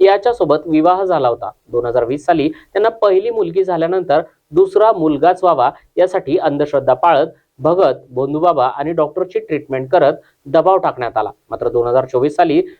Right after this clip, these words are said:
दुसरी देखील मुलगीच झाल्यानं सासरच्यांनी टोमणे मारत छळ करण्यास सुरुवात केली. दरम्यान पैशाची मागणी देखील यावेळी करण्यात आली. दुसऱ्या मुलीला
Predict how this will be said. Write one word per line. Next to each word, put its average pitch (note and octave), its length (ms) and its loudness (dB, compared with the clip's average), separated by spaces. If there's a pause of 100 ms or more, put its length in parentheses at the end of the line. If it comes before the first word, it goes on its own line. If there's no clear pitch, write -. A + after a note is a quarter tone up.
(140)
दुसरी G4+ 400 0
देखील - 340 2
मुलगीच F#3 560 2
झाल्यानं D#3 460 2 (240)
सासरच्यांनी F3+ 680 -4
टोमणे E3+ 460 -2
मारत E3 300 0 (380)
छळ G3 200 2
करण्यास C3+ 420 -2
सुरुवात D3 200 2 (100)
केली. A2 180 -2 (140)
दरम्यान B2 260 -4
पैशाची C#3 420 0
मागणी D3+ 280 0
देखील F3 320 0 (240)
यावेळी F#3+ 180 6
करण्यात C#3+ 360 0
आली. G#2 180 -2 (220)
दुसऱ्या A#2 300 -2
मुलीला C#3+ 440 2